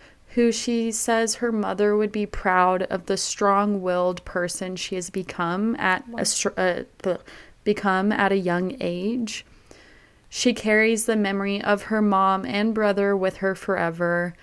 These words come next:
Speaker 1: In the days and years following the loss of her family, Sarah has spoken about her experience, um, in several places and times in hopes of potentially helping future victims of kidnapping.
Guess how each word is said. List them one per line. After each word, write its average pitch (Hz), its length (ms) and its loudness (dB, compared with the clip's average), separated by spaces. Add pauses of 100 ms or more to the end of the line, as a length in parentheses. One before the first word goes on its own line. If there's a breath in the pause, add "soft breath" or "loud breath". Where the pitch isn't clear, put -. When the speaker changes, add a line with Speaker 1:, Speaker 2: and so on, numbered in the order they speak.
(720 soft breath)
Speaker 1:
In 220 160 4
the 214 100 6
days 196 520 6
and 196 280 0
years 214 480 4
following 202 640 4
the 202 120 2
loss 185 320 -4
of 208 80 -6
her 202 120 2
family, 202 720 -2 (420 loud breath)
Sarah 196 520 6
has 196 340 4
spoken 196 640 2
about 175 420 0
her 208 160 2
experience, 226 1200 0
um, 185 540 -2
in 190 140 -2
several 214 400 2
places 185 680 -2
and 185 140 -8
times 180 580 -8 (560 loud breath)
in 214 160 2
hopes 233 320 2
of 240 140 2
potentially 190 800 -2
helping 226 500 0
future 202 440 -2
victims 180 540 -2
of 185 260 -4
kidnapping. 185 800 -6